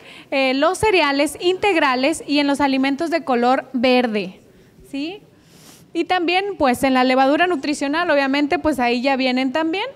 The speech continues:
Le ponemos cebolla, cúrcuma, que es parte de las hierbas de olor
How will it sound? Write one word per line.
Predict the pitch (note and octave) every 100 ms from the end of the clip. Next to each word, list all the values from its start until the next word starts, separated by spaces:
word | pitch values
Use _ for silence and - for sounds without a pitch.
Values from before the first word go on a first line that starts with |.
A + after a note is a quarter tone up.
| -
Le | C#4+
ponemos | C#4 B3+ C4 C4+ D4+
cebolla, | F#4+ G4 G#4+ F#4+ F4+ F#4+ A#4 - - - -
cúrcuma, | F#4+ A4+ - F4 E4+ F4+ G#4+ C#5+ - -
que | D4+
es | D4+
parte | D4+ E4 E4 F4+
de | E4
las | C#4+ B3
hierbas | A#3 C#4+ D#4 D4+
de | F4+
olor | E4 C4 C#4 D#4+